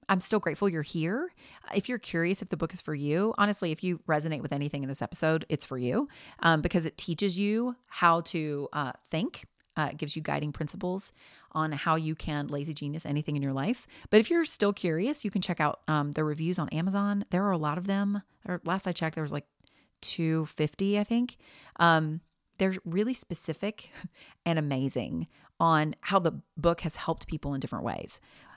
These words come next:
Uh, one woman sent this to me on Instagram. It wasn't an Amazon review, but she said, uh, "This is the best self-help book I've ever read, and I've read them all.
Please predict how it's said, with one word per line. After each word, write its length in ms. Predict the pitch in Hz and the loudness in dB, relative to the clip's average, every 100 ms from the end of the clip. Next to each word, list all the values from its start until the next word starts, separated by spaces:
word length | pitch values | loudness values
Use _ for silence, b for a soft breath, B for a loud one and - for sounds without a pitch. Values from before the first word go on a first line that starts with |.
| B | B
Uh, 180 | 165 156 | 4 4
one 260 | 175 220 240 | 8 8 10
woman 200 | 175 165 | 6 4
sent 240 | 160 - _ - | 2 0 _ -8
this 260 | 160 165 - | 4 4 6
to 120 | - | 2
me 380 | 147 127 131 139 _ - | 4 4 2 -2 _ -2
on 200 | 131 123 | 0 4
Instagram. 540 | 208 - - 92 101 | 2 2 -4 -6 -6
It 60 | - | -2
wasn't 260 | 131 135 | -2 -2
an 80 | 113 | -4
Amazon 300 | 151 165 196 | -2 0 2
review, 240 | 202 214 208 _ _ _ _ _ _ _ _ _ - | 4 4 2 _ _ _ _ _ _ _ _ _ -4
but 100 | 175 | 0
she 140 | 190 | 2
said, 240 | 185 175 | 6 6
uh, 280 | 165 160 151 - B B | 10 8 8 2 B B
"This 180 | 208 214 | 4 6
is 120 | 220 | 4
the 80 | 196 | 6
best 360 | 185 196 - - | 6 6 0 -4
self-help 440 | - 185 - 180 165 | 4 4 4 0 2
book 160 | 160 | 0
I've 100 | 151 | 2
ever 180 | 156 156 | 0 2
read, 360 | 151 139 135 - _ _ - | 2 2 0 -6 _ _ -2
and 120 | 170 | 4
I've 80 | 156 | 6
read 160 | 156 151 | 6 4
them 100 | 147 | 2
all. 380 | 139 113 - | 2 0 -2